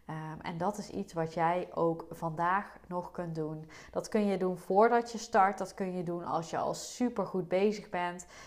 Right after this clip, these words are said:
Wellicht, eh, draai je al duizenden euro's per maand omzet, maar wil je een, eh, switch gaan maken?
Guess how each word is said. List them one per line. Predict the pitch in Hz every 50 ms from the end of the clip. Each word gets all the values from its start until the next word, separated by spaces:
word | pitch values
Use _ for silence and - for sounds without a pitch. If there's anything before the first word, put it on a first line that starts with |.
| - - -
Wellicht, | 170 170 170 185 180 - - -
eh, | 165 170 165 165 165 170
draai | 170 165 - 180 170 170 180 185 190
je | 190 175
al | - 170 175 175
duizenden | 165 175 175 196 226 214 214 208 196 190 -
euro's | 180 185 185 180 175 -
per | - 175 165 165
maand | 170 165 165 165 165
omzet, | - - 214 220 220 220 208 190 190 190 190 180
maar | 175 165 165 160
wil | 175 170 175
je | 170 170 175 -
een, | - 160 165 160 165 160 -
eh, | - 156 160 165 - -
switch | - - - - 208 269 277 - - -
gaan | 247 233 220
maken? | 220 226 220 220 220 220 - 226 220 220